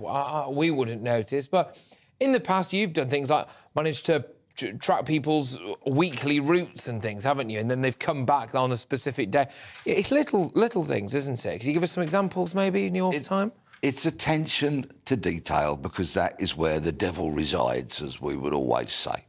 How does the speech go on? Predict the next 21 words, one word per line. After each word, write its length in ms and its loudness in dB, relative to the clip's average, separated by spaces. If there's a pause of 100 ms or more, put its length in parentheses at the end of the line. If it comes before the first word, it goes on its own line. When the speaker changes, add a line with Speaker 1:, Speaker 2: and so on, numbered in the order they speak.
(400)
Speaker 2:
It 280 -2
is 240 2
that 220 0
attention 460 -4
to 100 -8
detail. 480 -6 (420)
One 240 0
thing 240 2
that 100 4
is 140 2
puzzling 580 0
me 200 4
about 400 0
this 340 0 (380)
is 240 0
that 460 0
Nicola 560 2
was 300 0
wearing 500 2
a 40 2
Fitbit, 600 -2